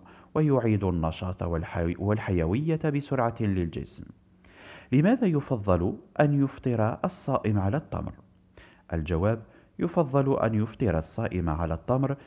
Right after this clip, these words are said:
لاحتوائه على السكريات وإعادته للنشاط والحيوية بسرعة للجسم، كما أن الإفطار على التمر من سنن النبي صلى الله عليه وسلم.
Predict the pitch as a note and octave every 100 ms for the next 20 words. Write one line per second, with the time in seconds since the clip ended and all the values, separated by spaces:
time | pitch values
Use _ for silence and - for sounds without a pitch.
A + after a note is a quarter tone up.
0 | - - E3 - D#3+ D3+ - C3+ B2+ A#2+
1 | A2 - A2 A2+ A2 A2 G#2 B2 - D#3
2 | - B2 A#2+ A#2 A2+ A2+ G#2+ G2+ F#2+ F#2
3 | F#2 F#2+ A#2+ C3+ B2+ A#2+ A#2+ A2+ A2 B2
4 | A2+ G#2+ G2 F#2+ A2+ G2+ G2 F#2 F2 B2
5 | A2 D#2 - - - - - - - D#3
6 | G2 - G#2+ F#2 D2+ - - - D3+ E3
7 | D3+ D3 - C3 B2+ B2+ - - - E3+
8 | A2+ B2 A2 G#2+ G2+ G2 E2+ F#2+ A2+ -
9 | - E3+ G2+ E2 D#2+ D#2+ D#2 D#2 D#2+ D#2+
10 | D#2 F#2+ - - -